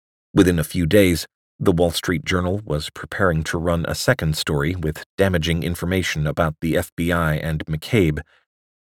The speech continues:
this time that he had told agents to stand down in a secret investigation of the Clinton Foundation.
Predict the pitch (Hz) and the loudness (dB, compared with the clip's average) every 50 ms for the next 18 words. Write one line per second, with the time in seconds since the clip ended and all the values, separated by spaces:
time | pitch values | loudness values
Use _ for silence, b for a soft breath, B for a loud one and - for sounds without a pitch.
0 | _ - 131 135 - - 85 73 71 82 95 b b b b b b 87 - - | _ 4 4 4 4 2 0 0 0 -2 -4 b b b b b b 0 0 0
1 | 101 90 85 78 76 - - - 110 104 98 - - 101 104 92 92 90 85 - | 0 -2 -2 -2 -4 -4 -2 0 0 0 0 0 -2 -2 -2 -2 -2 -4 -4 -6
2 | - - - 107 90 82 78 _ _ _ - - - - 127 117 110 101 95 85 | -6 -4 0 0 0 0 -2 _ _ _ -10 -6 -2 0 2 2 2 2 2 4
3 | 113 113 110 87 71 64 64 73 76 - _ _ _ - 76 73 69 64 - - | 4 6 6 4 4 2 -2 -6 -8 -10 _ _ _ -4 -4 -4 -4 -4 -8 -8
4 | - - 110 - - 80 78 - - 90 85 87 87 - - 87 87 92 90 80 | -6 -6 -4 -4 -4 -4 -4 -4 -4 -2 0 0 0 0 -2 0 0 0 0 0
5 | - 82 76 71 67 73 71 - - - 110 104 - 78 76 76 - 85 76 73 | 0 -2 -2 -2 -2 -4 -8 -6 -2 0 0 0 0 0 -2 0 0 0 0 2
6 | 73 78 76 73 - - 57 58 82 80 | 0 0 -2 -2 -4 -6 -8 -10 -12 -12